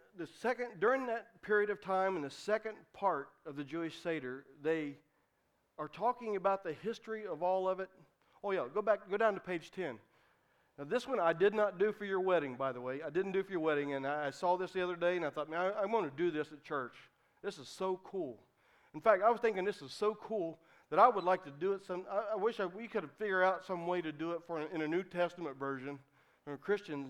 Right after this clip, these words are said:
perspective of how you do this. Now, this is called the Dayenu. Dayenu means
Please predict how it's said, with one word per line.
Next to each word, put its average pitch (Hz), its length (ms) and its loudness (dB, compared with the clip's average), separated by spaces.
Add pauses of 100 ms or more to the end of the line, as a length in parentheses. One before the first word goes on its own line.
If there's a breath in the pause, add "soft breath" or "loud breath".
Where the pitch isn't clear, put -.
(300)
perspective 143 500 -6
of 135 100 -10
how 160 120 -4
you 143 140 -2
do 156 160 -4
this. 127 180 -8 (540 soft breath)
Now, 147 100 -2
this 190 220 -2
is 202 100 -8
called 190 240 0
the 160 140 -4 (220)
Dayenu. 180 600 6 (1400 soft breath)
Dayenu 175 640 2
means 160 560 -4